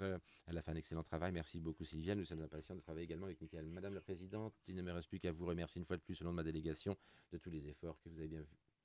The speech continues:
voulu consentir. Merci beaucoup. Je cède maintenant la parole à la France. Excellence, vous avez la parole.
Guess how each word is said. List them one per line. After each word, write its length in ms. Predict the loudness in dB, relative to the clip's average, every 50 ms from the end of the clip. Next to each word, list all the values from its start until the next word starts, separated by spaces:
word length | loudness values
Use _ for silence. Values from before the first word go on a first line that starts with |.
| _ -14
voulu 260 | -10 -4 -2 -2 -2 0
consentir. 580 | -2 -2 -2 0 -2 -2 -4 -4 -4 -4 -4 -4 -8 -14 -20 -20 -20 -20 -20 -20 -20 -20 -20 _ -6
Merci 500 | -2 -2 -2 -2 -4 -6 -8 -6 -6 -4
beaucoup. 480 | -2 0 -2 -2 -2 -2 -2 -2 -2 -2 -6 -14 -20 -20 -20 -20 -20 -20 -20 -20 -20 -20 -14 -10
Je 160 | -4 -2 -2
cède 280 | 0 2 4 4 4 2 0 -4 -4 -4
maintenant 420 | 0 0 0 0 0 2 2 2
la 140 | 4 4 2
parole 380 | 2 2 2 4 6 6 6 6
à 40 | 6
la 140 | 4 2
France. 320 | 2 2 2 0 0 2 0
Excellence, 500 | -2 -2 0 0 0 0 0 -2 -2 -2
vous 60 | -2
avez 140 | 0 0 0
la 80 | -2
parole. 200 | -4 -4 -6 -8